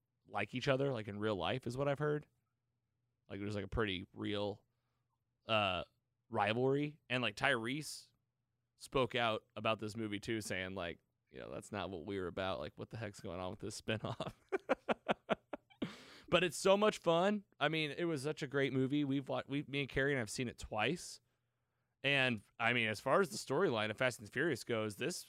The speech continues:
is, I feel like, setting up something for Fast Nine, um, just to kind of breeze through the storyline of this one.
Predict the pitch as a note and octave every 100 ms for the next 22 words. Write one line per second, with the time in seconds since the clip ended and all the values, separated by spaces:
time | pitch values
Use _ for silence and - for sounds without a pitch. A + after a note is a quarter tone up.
0 | - B2 B2+ A2+ G#2 - G#2+ G#2 A#2 G2
1 | G2 - _ - - B2 A2 G#2+ - B2
2 | A#2 G#2 G#2 G#2+ G#2 G2+ G#2+ G#2 F2 F#2+
3 | _ _ _ _ - G#2+ G#2 F2+ G#2+ _
4 | _ _ _ _ - A2+ - G#2+ B2 G#2+
5 | A2 G#2+ A2 - G2+ F#2+ - G#2 G2 F#2+
6 | F2+ F#2 F2+ - G2 F#2